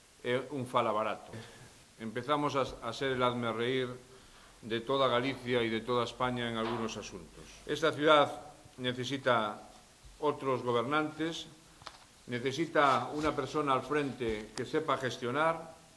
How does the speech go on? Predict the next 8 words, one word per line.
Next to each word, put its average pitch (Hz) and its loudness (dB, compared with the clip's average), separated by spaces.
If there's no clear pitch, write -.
con 120 -4
eficacia 127 -2
y 127 -4
con 120 -6
eficiencia, 143 -8
que 127 -4
sepa 156 4
dialogar 135 4